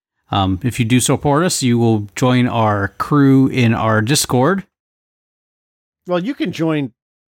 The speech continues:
Speaker 2: the Discord either way. You don't have to join on
Speaker 1: Yeah.
Speaker 2: Patreon to join the Discord. Um, so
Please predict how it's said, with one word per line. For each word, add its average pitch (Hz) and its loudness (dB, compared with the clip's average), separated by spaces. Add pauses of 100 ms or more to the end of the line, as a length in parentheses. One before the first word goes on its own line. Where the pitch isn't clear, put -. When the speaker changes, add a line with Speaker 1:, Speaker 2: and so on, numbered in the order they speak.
(120)
Speaker 2:
the 143 -8
Discord 135 -4 (1120)
either 208 2
way. 254 -8
You 175 -6
don't 208 0
have 202 -4
to 175 -10
join 131 -6
on 139 0
Speaker 1:
Yeah. 165 0
Speaker 2:
Patreon 156 -2
to 127 -10
join 127 -8
the 120 -10
Discord. 147 -6 (520)
Um, 120 -10
so 123 -6